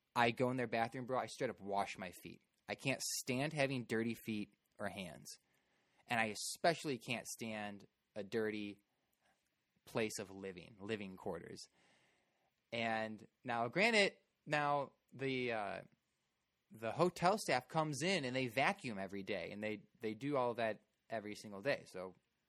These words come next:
but still, I don't even wanna step on a grain of sand. Then the other thing, I was, like, sitting on the bed, and, uh,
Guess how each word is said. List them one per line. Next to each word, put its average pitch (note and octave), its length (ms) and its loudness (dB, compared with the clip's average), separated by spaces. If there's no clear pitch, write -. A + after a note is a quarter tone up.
but - 120 -6
still, - 360 2
I A#2 80 2
don't F#3 160 0
even F3 180 -4
wanna D3+ 180 -2
step B2+ 260 -2
on B2 100 0
a G#2+ 80 0
grain G#2+ 400 -4
of G2 100 -8
sand. - 440 -10
Then C#3 140 0
the D3+ 80 0
other D3+ 80 0
thing, C3+ 200 -4
I B2+ 80 0
was, B2+ 100 -4
like, B2 140 -4
sitting D#3+ 420 0
on C#3 140 2
the A#2 100 -2
bed, G2+ 520 6
and, G#2 640 2
uh, F#2 320 2